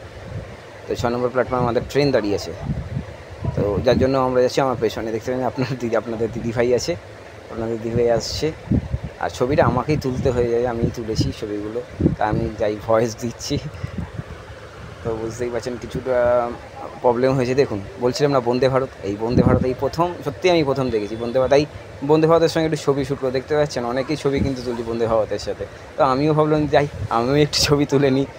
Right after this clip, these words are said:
জানি না কবে উঠবো। তো তোমাদের দিদিভাইকে আমি বলেছিলাম, "চলো না বন্দে ভারতে একটু ছবি তুলি।" তো, তো, তো তোমাদের দিদিভাই বললো, "না, আমি তুলবো না,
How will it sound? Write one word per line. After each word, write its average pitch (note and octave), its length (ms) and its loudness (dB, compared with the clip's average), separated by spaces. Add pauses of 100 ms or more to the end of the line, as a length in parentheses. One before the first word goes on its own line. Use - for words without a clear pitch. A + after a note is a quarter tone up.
(240)
জানি B2+ 240 2
না B2+ 220 4
কবে A#2+ 160 2
উঠবো। A#2+ 360 0 (360)
তো E3+ 80 8
তোমাদের E3+ 280 6
দিদিভাইকে E3+ 360 6
আমি F#3+ 80 6
বলেছিলাম, C#3 380 4
"চলো C3 180 4
না A#2+ 100 2
বন্দে A2 220 0
ভারতে A#2+ 220 2
একটু A#2 140 -6
ছবি G#2+ 240 -2
তুলি।" A#2+ 160 -4 (280)
তো, A#2+ 120 2
তো, A#2+ 160 6 (120)
তো A#2+ 160 2
তোমাদের A#2 320 0
দিদিভাই C3 280 2
বললো, C#3 180 2
"না, D#3 260 4 (240)
আমি A#2+ 200 -2
তুলবো D3 340 4
না, C#3+ 200 4